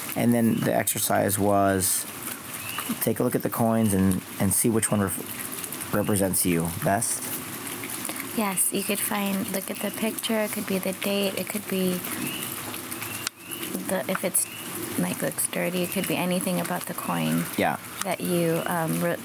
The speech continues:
Speaker 2: that you, that relates to you or that represents you
Speaker 1: Yeah.
Speaker 2: right now.
Speaker 1: So mine was, uh, I picked a penny, 'cause the penny said two thousand thirteen, and I shared with the group. That's special to me because two thousand thirteen was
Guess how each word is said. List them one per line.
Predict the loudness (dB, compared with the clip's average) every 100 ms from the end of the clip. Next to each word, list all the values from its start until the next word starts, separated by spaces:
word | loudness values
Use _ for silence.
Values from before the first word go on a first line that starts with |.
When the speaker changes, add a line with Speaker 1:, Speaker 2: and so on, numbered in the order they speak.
| -6 -6
Speaker 2:
that | -2
you, | 0 2 2 0 -4 -6 -8 -6
that | -2 0
relates | 0 0 0 -2 0
to | 2
you | 4 2
or | 0 0 -2 -2 0
that | 2
represents | 2 0 2 0 2
you | 2 2 4
Speaker 1:
Yeah. | 2
Speaker 2:
right | 2
now. | 0 0 -2 -6 -10 -8 -8 -8 -10 -10 -10 -4 0 0 -2 -6 -6 -4 -4 -4 -2
Speaker 1:
So | 2 4
mine | 4 4 4
was, | 4 4 2
uh, | 4 4 4
I | 2
picked | 0 -2
a | 0
penny, | 2 4 2 2 -2
'cause | -2
the | 0
penny | 2 2
said | 2 0
two | 0
thousand | 2 2 2
thirteen, | 2 2 2 4 4 2 -2
and | 2
I | 2
shared | 2 2 2
with | 0
the |
group. | 2 2 0 -4 -8 -6 -6 -6 -6 -6 -6 -2
That's | 2 2
special | 4 2 4 2
to | 2
me | 4 4
because | 2 2 2 4 2 2 0 -2
two | 0 2
thousand | 2 2
thirteen | 2 0 2 4 4 0 0
was | 2 2 2 0 -2